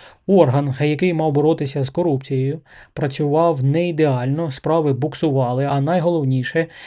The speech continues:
виявився під загрозою контролю з броку-, з боку ворога. Можливо, підпорядкування набу та сап —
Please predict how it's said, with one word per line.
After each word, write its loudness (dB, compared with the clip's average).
виявився 2
під -2
загрозою 0
контролю 0
з -4
броку-, -6
з -4
боку -2
ворога. 2
Можливо, 2
підпорядкування 0
набу -2
та -2
сап — -4